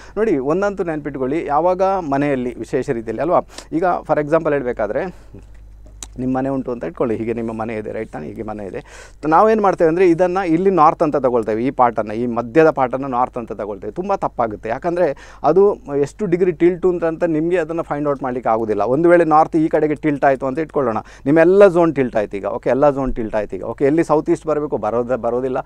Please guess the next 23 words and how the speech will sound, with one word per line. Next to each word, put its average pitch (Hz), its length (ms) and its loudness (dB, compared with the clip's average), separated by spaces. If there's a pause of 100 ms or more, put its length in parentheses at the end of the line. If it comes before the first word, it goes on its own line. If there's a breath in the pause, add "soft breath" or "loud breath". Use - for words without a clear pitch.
(220 loud breath)
ಎಲ್ಲಿ 151 180 2
ನಾರ್ತ್ 143 300 2
ಈಸ್ಟ್ 156 140 -4
ಬರಬೇಕು 143 280 -2
ಬರೋದಿಲ್ಲ, 127 400 -2
ನಾರ್ತ್ 135 320 0
ಈಸ್ಟ್ 147 160 -4
ನಾರ್ತಲ್ಲಿ 123 480 0
ಇರ್ತದೆ, 143 440 -4
ಓಕೆನಾ? 139 300 0
ಸೌತ್ 123 320 0
ಈಸ್ಟ್ 127 220 -6
ಈಸ್ಟಲ್ಲಿ 135 520 -4
ಇರ್ತದೆ. 135 280 -6 (300 loud breath)
So 196 60 2
ಆಗೇನಾಗುತ್ತೆ, 190 600 0
ನಮಗೆ 160 300 2
ಝೋನ್ನ 196 360 2
ವಿಚಾರದಲ್ಲಿ 160 460 -2
ಪ್ರಾಬ್ಲಮ್ 139 360 0
ಕ್ರಿಯೇಟ್ 113 240 -6
ಆಗುತ್ತೆ, 98 280 -8
ರೈಟಾ? 135 300 -4